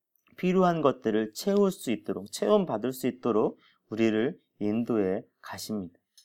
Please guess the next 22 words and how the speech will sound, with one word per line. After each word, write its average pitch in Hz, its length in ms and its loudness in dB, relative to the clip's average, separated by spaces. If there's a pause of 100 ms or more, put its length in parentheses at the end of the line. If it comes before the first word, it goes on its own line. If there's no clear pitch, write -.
(680)
그런데요, 143 680 2 (280)
우리가 143 240 2
아는 139 180 2
것처럼 120 600 0
이 120 240 2
양들이 123 720 4
쉴 - 180 -4
만한 170 320 2
물가와 120 540 2
푸른 175 220 -4
초장으로 156 440 0
가는데 107 800 -2 (460)
그들가 160 500 2
가는 139 420 -2 (340)
여기서부터 151 720 2
목적지까지 123 920 -2
모든 156 640 0
곳이 143 260 -2
다 117 220 2
쉴 196 200 -4
만한 196 260 0
물가입니까? 110 760 -2